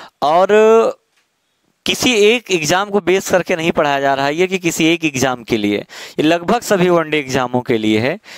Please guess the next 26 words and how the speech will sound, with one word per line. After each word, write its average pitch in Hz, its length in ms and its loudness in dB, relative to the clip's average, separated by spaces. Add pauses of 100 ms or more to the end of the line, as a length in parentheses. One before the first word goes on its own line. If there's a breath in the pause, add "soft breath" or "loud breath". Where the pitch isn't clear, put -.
(180 loud breath)
कि 170 100 0 (160)
यहाँ 160 320 -2
से 190 120 -2
आपको 180 200 -2
क्वेश्चन 175 400 -2
मिलेंगे। 180 360 -2
उसके 180 320 0
लिए 175 220 -2 (1300 loud breath)
जो 196 420 2
पॉलिटी 190 440 0
सब्जेक्ट 185 380 -2
है 180 60 0
उसको - 180 -4
तो 190 100 -2 (100)
पढ़ेंगे 185 380 -2
ही, 170 180 -2
प्रैक्टिस 160 420 -2
सेट 156 180 -4
भी 156 140 2
हम 156 100 0
लोग 151 140 0
यहाँ 147 140 -2
पे 143 80 -2
सॉल्व 139 280 -4
करेंगे 131 340 -2
उसको। - 320 -2